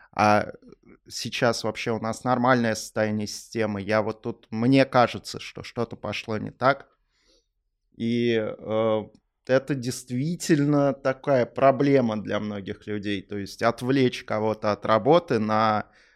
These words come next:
вроде бы аварийную, а может быть и нет, ситуацию. Найти как бы в себе такую силу побеспокоить другого человека.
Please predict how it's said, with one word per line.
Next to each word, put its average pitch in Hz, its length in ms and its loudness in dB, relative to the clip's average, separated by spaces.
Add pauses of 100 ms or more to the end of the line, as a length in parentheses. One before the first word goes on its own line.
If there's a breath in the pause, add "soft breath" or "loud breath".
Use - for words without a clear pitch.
(120 soft breath)
вроде 143 460 6
бы 131 220 6
аварийную, 131 760 4
а 113 80 4
может 123 400 2
быть 117 300 -6
и 120 40 -4
нет, 120 280 -2
ситуацию. - 800 -2 (680)
Найти 127 500 0
как 113 320 2
бы 113 320 2
в - 60 -14
себе 127 380 0
такую 107 680 -8
силу 127 800 0 (460)
побеспокоить 123 840 2
другого 113 420 2
человека. 104 680 0